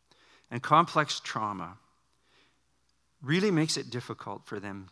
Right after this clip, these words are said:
to accept that you love them and are willing to forgive them.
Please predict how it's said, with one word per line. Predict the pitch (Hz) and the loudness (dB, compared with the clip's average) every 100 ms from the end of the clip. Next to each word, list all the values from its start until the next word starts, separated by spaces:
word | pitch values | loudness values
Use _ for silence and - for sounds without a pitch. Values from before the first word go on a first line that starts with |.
| - | -16
to | 101 | -14
accept | 95 - 120 120 - - | -8 -6 -4 -6 -8 -14
that | 98 - | -12 -10
you | 104 110 107 | -10 -10 -10
love | 104 110 104 | -6 -6 -6
them | 92 92 104 120 - _ _ _ _ _ _ _ _ _ _ _ _ _ - | -12 -12 -12 -16 -20 _ _ _ _ _ _ _ _ _ _ _ _ _ -12
and | 110 110 | -10 -4
are | 104 104 | -2 -2
willing | 110 123 127 | -4 -2 -2
to | 127 120 | -4 -8
forgive | - 95 95 87 | -12 -12 -12 -14
them. | 80 | -18